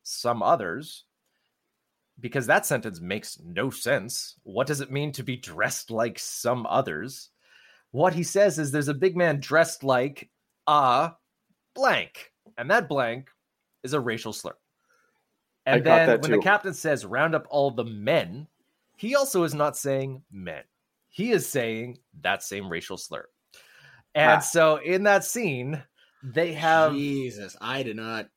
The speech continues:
Speaker 3: I did not watch it that closely.
Speaker 1: edited out a racial slur, which I am perfectly fine with, and I do not think is a problem at all. What I have a question, what I question is,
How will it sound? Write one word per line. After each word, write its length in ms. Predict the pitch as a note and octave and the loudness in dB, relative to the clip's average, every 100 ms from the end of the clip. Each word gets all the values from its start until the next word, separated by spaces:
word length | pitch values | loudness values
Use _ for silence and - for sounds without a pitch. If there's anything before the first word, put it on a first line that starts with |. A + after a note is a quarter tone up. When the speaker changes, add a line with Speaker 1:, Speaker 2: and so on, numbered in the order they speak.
| _ _ _ | _ _ _
Speaker 3:
I 140 | A#2+ C3 | -6 -4
did 120 | C3 | -4
not 260 | C3+ B2+ A#2 | -4 -4 -4
watch 220 | B2 A#2 | -4 -6
it 80 | G#2+ | -8
that 200 | A2+ A2 | -8 -6
closely. 560 | A#2+ A2 - G2 G2 _ _ _ _ _ _ - | -8 -8 -8 -10 -10 _ _ _ _ _ _ -2
Speaker 1:
edited 480 | F#3+ A3 G#3+ G#3 | 2 2 2 2
out 520 | F3 C#3+ C3+ D3 - - - | 4 4 2 -4 -16 -20 -6
a 80 | C#3 | -6
racial 400 | C#3 E3 D#3+ D3 | -4 -6 -6 -8
slur, 500 | - C3 G2+ D2 - _ _ _ | -8 -6 -4 -6 -12 _ _ _
which 600 | C#3 F3+ - - - - _ _ _ _ _ _ _ _ - | -2 0 0 -4 -8 -14 _ _ _ _ _ _ _ _ -4
I 180 | C#3+ B3 | 0 2
am 140 | F3 | 0
perfectly 420 | B2 G#2 F2 E2+ E2 | -4 -6 -8 -12 -10
fine 340 | E2 D2 D#2+ | -8 -8 -10
with, 180 | A#2+ F#3 _ _ _ _ - | -14 -18 _ _ _ _ -16
and 200 | D#2 C#2 | -14 -8
I 240 | D2+ E2 | -6 -6
do 160 | E2+ G2+ | -8 -6
not 220 | B2 C3 | -4 -4
think 140 | D3+ | -6
is 80 | D3+ | -8
a 60 | D3+ | -6
problem 400 | - E3+ F3+ G3 | 2 2 2 -2
at 80 | A3 | 0
all. 300 | D#2+ - _ _ _ _ - | 0 -2 _ _ _ _ -18
What 400 | F#2 C3 D#3 - | 0 2 2 -2
I 220 | C#3 F#3 A#3+ | 2 4 4
have 200 | F3+ C#3 | 2 0
a 60 | |
question, 420 | - E3+ F3 - - | 2 0 0 -8 -8
what 140 | A#2 E3 | 0 2
I 140 | C4+ | 2
question 640 | - B3+ A#3+ - G2+ - C3+ _ _ _ _ _ _ _ - | 2 0 0 -2 -10 -12 -16 _ _ _ _ _ _ _ 2
is, 340 | F#3+ F3+ - | 4 4 -2